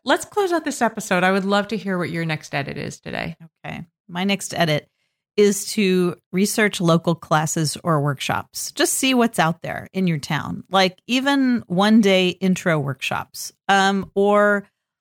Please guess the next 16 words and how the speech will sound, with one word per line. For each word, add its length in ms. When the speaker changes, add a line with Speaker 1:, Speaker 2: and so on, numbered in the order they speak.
Speaker 2:
virtual 640
or 380
in 140
person, 440
depending 360
upon 300
what's 220
going 320
on 140
in 100
your 140
life. 380
Um, 380
I 240
tend 380
toward 460